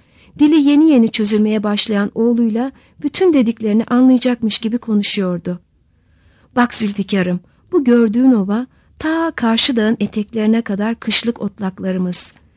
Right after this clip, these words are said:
Kış yaklaşırken sürüleri buraya indiririz. İleride üç saat ötede bu dağların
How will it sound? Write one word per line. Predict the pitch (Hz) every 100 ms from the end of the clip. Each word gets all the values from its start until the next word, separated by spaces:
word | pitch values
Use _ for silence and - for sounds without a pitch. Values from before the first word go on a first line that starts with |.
| _ _ -
Kış | 339 -
yaklaşırken | 240 220 214 208 262 233 208 208
sürüleri | - 285 240 208 262
buraya | 226 202 190 180
indiririz. | 190 185 180 170 185 - _ _ _ _ _ 247
İleride | 254 262 247 214 185 -
üç | 320 302
saat | - 220 196 -
ötede | 196 196 185 220 294 _ _ 349
bu | 285
dağların | 262 240 214 214